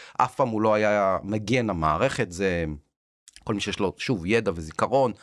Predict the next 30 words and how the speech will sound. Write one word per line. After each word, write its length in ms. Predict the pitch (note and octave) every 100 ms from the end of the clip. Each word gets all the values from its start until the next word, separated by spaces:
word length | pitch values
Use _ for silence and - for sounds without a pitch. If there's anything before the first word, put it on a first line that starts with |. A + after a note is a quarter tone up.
| - - -
זוכר 340 | - D#3 B2
איך 220 | C3+ -
מתשעים 420 | C3+ A#2+ - A#2+ G#2+
ושש 280 | - A2
הוא 100 | A#2
מנסה 460 | G2 F2 E2 A#2+ G#2 - _ -
לשנות 500 | G2+ - G2 A#2+ A#2+ -
פה, 160 | F2+ -
שוב, 200 | - D#3
פרשת 280 | - F#2 F#2+
ברון 220 | F2 G#2+
חברון, 440 | G#2 D3+ E3+ E3 A#2
מינוי 220 | A#2 E3
של 120 | F3+
רוני 260 | D3 C#3+ A#2+
ברון, 340 | A2 G#2+ F#2 - - - -
מינוי 360 | A2 A#2+ D#3+ F3
של 180 | D#3+
יצחק 280 | C3 - C#3
גלנור, 420 | B2 B2 B2+ A2+
אה, 300 | G#2 G2 F#2 F2
נציב 300 | F2+ - A#2+
שירות 220 | A2 G#2+
המדינה. 260 | C3 B3+ A#3
ב-, 80 | G3+
בנימין 280 | G#3+ B3+ B3
נתניהו 280 | A#3+ G#3+ G3
יש 100 | G3
לו 60 |
היסטוריה 600 | D#3+ - F3+ D#3 D#3 D3+